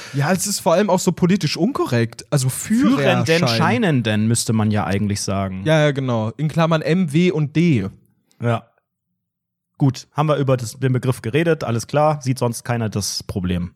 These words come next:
Speaker 2: Na ja, gut.
Speaker 1: Ich mö-, ich möchte außerdem mal ganz, ganz kurz die Frage stellen, ähm, nochmal, um darauf zurückzukommen. Ich hab mir jetzt letztens so einen Gedanken gemacht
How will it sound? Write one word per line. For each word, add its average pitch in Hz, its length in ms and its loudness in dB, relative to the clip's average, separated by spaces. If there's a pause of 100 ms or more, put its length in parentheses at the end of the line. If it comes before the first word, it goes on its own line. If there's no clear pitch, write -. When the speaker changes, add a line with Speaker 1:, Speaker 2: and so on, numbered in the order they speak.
(100)
Speaker 2:
Na 320 60 -4
ja, 214 160 0
gut. 110 240 -4 (240)
Speaker 1:
Ich 160 160 -2
mö-, 202 180 2
ich 160 120 0
möchte 202 200 0
außerdem 175 260 0
mal 160 120 0
ganz, 165 220 0
ganz 190 160 -2
kurz 175 180 0
die 156 80 -2
Frage 180 320 0
stellen, 131 320 0 (420)
ähm, 135 240 0 (320)
nochmal, 165 280 2
um 156 160 -2
darauf 147 220 2
zurückzukommen. 135 680 -2
Ich 139 120 -4
hab 175 100 2
mir 185 60 -2
jetzt 175 140 -2
letztens 190 300 0
so 190 60 -2
einen 180 80 0
Gedanken 143 360 0
gemacht 104 440 -2